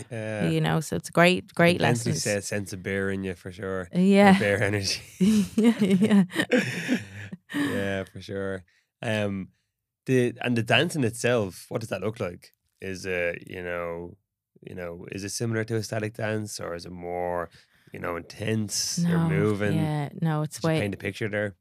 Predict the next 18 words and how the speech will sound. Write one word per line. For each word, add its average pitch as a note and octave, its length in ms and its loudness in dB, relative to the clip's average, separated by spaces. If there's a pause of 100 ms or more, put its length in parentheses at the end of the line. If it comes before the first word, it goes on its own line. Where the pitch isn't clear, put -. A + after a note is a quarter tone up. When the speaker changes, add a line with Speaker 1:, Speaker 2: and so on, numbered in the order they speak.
Speaker 2:
Yeah, G3+ 540 6
like, F3+ 200 4
I F#3 40 4
mean, F3+ 520 4
it, - 200 -2
everyone F#3+ 400 4
have F3+ 320 2
its - 140 -8
very E3 300 0
different - 880 -2
dance, E3+ 680 0
do F3+ 80 -4
you F3 40 2
know? F3 240 4
And, E3+ 80 4
like, D#3 160 0
obviously, E3+ 400 0
like, D3 340 -2